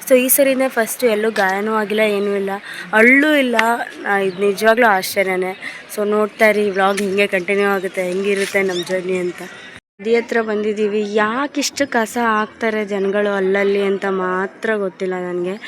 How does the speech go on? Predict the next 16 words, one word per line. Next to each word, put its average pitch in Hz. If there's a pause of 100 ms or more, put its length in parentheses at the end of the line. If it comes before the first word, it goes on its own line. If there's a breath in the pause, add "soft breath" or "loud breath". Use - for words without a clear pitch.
(340 loud breath)
So, 202
ನೋಡಿ, 190
ಎಷ್ಟು 196
ಕಸ 202
ಹಾಕಿದ್ದಾರೆ. 190
ಅಲ್ಲಿ 185
ಮುಂದೆ 202
ಹೋದ್ರೆ 226
ಇನ್ನೂ 196
ಅದೆಷ್ಟು 190
ಸಿಗುತ್ತೆ. 202 (880 soft breath)
So, 190
ನಾವು 185
ಇನ್ನೂ 196
ದೂರದಲ್ಲೇ 202
ಇದ್ದೀವಿ, 185